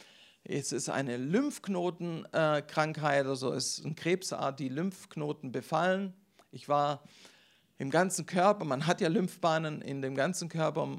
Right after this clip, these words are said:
meine Lymphknoten waren mit Krebs befallen. Der größte Herd hatte ich im Mediastinium, das war zwischen Herz und Lunge. Und, ähm,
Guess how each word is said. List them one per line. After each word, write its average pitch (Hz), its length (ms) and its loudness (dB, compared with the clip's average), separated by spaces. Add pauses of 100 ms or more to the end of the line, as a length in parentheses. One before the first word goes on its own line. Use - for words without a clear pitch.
meine 135 400 -4
Lymphknoten 151 680 -6
waren 131 280 -6
mit 135 160 -14
Krebs - 280 -6
befallen. 131 440 -8
Der 143 100 0
größte 226 640 6 (280)
Herd 165 340 0
hatte 165 180 0
ich 156 80 -4
im 160 80 -4
Mediastinium, 151 800 0
das 127 200 -8
war 131 240 -2
zwischen 127 280 -10
Herz 135 280 -6
und 131 100 -8
Lunge. 135 320 -8 (840)
Und, 170 400 4
ähm, 165 380 4